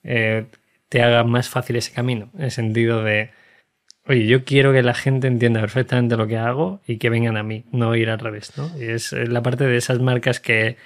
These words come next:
gritan muchas cosas y marcas que no gritan tanto, sino que, "Oye, te estoy esperando, cuando necesites algo, ven a buscarme".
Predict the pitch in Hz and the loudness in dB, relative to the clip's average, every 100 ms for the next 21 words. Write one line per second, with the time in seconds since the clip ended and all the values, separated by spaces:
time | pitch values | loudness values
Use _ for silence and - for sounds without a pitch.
0 | - - - _ 131 131 127 135 127 123 | -20 -20 -20 _ 2 4 6 4 4 4
1 | 139 - 143 170 175 139 117 117 135 - | 0 0 0 0 0 -2 -2 -2 -2 -2
2 | 120 120 123 117 123 123 135 160 139 113 | -2 2 2 2 2 2 2 2 0 -4
3 | 110 113 117 110 127 143 127 131 135 135 | -2 -2 0 -2 -4 -4 -4 -2 0 -2
4 | 113 107 104 117 113 120 117 120 123 113 | -4 -6 -4 -4 -4 -6 -6 -4 -4 -6
5 | 110 107 - 110 110 | -10 -12 -12 -12 -14